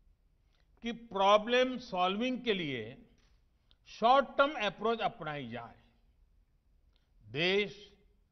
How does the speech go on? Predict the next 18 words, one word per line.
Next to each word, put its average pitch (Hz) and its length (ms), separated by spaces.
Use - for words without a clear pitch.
अब 156 160
उस 165 300
सोच 156 320
से 180 220
बाहर 127 460
निकल 131 320
गया 101 280
है। 95 420
अब 139 160
हमारा 139 480
जोर 190 680
तत्कालिक 175 880
जरूरत-, 170 600
जरूरतों 160 580
से 165 160
भी 180 140
आगे 151 380
बढ़कर 127 800